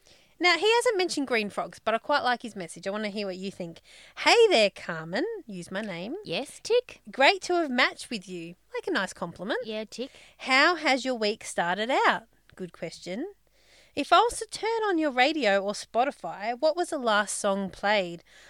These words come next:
Speaker 1: Or what would you, what would be the song of choice, go-to song?"
Speaker 2: Okay, so he's lost me there.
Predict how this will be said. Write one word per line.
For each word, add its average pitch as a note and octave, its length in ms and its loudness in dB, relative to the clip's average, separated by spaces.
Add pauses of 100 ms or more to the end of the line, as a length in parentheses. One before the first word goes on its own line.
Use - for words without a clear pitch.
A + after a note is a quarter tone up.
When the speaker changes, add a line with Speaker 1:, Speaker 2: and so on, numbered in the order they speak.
(140)
Speaker 1:
Or G3+ 220 2
what A#3+ 280 2
would A3+ 280 -8
you, G#3+ 160 -8 (160)
what C4+ 320 2
would B3 280 -4 (140)
be C4+ 200 -2
the C#4 120 -6
song A#3 280 -2
of G#3 100 -8
choice, F#3+ 480 -4
go-to F#3+ 540 -4
song?" D#3 400 -10 (580)
Speaker 2:
Okay, F#3+ 240 -4 (400)
so C4+ 460 4 (240)
he's C4+ 280 -4
lost B3+ 300 6
me G#3 140 0
there. D#3 340 -4